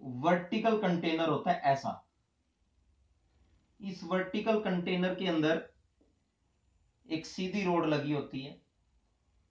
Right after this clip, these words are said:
इस रोड के ऊपर एक electric motor लगी होती है।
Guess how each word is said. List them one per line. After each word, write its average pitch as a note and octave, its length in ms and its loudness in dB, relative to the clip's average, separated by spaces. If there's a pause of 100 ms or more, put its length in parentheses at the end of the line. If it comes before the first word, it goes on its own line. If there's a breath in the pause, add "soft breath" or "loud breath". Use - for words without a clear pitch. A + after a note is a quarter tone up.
(440)
इस F#3+ 260 -6
रोड F#3 360 2
के G3+ 60 -2
ऊपर F#3 500 2
एक E3 180 -4
electric E3 420 -2
motor C#3+ 320 -2
लगी D3 220 0
होती D3 280 -4
है। D#3 160 -12